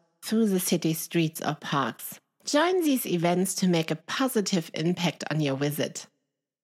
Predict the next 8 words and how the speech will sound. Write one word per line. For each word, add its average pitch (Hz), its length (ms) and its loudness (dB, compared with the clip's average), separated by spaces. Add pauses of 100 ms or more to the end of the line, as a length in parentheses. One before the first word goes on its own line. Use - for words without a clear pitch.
(100)
Number 240 360 6
ninety-two. 180 840 2
Volunteer 254 720 2
at 170 180 -4
a 165 80 0
local 180 400 2
community 156 840 0
center - 580 -2